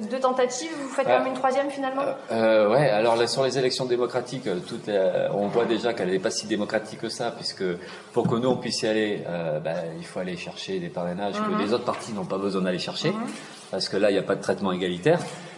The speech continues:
Speaker 2: C'est que Hidalgo, qui fait un et demi dans les sondages... Elle n'a pas besoin d'aller les chercher, euh, consigne de parti, elle les a, puisqu'en fait c'est une loi qui favorise les partis qui ont déjà des élus, donc des partis qui sont déjà au
Speaker 1: Oui.
Speaker 2: pouvoir. Euh,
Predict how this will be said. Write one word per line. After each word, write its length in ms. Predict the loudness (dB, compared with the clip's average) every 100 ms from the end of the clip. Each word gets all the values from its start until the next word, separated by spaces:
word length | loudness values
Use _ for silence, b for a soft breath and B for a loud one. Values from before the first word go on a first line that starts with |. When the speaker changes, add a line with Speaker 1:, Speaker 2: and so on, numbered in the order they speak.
| -10
Speaker 2:
C'est 160 | -8
que 420 | 0 2 4 2 2
Hidalgo, 840 | 2 2 2 2 4 4 6 4
qui 120 | 2
fait 120 | -2 2
un 100 | 2
et 40 |
demi 160 | 4 2
dans 60 |
les 100 | 2
sondages... 500 | 0 0 0 0 0 -6 -8 B B B -8
Elle 140 | -4
n'a 60 | -2
pas 140 | 2
besoin 200 | 2 2
d'aller 220 | 2 4 4
les 80 |
chercher, 500 | 2 -2 -4 -4 0
euh, 160 | 0 -2 -4
consigne 320 | -6 -4 -2
de 80 | -2
parti, 360 | -4 -6 -6
elle 120 | -4
les 160 | -2 2
a, 100 | 2
puisqu'en 320 | 0 -6 -8
fait 180 | -4 -4
c'est 260 | -4 -8 -6
une 100 | -2
loi 160 | 0
qui 140 | 0 -2
favorise 500 | -2 -2 0 0 -2
les 60 |
partis 340 | -2 -2 -4 -6
qui 80 | -4
ont 60 |
déjà 180 | -2 -2
des 240 | -2 0
élus, 160 | 0 0 -2 -10 -10
donc 140 | -8 -6
des 80 |
partis 320 | -4 -6 -8 -12
qui 100 | -10
sont 160 | -8
déjà 240 | -4 -2 -2
au 60 | 0
Speaker 1:
Oui. 100 | 4
Speaker 2:
pouvoir. 280 | 4 4 0 B B B B -10 -4
Euh, 680 | 0 2 2 2 2 0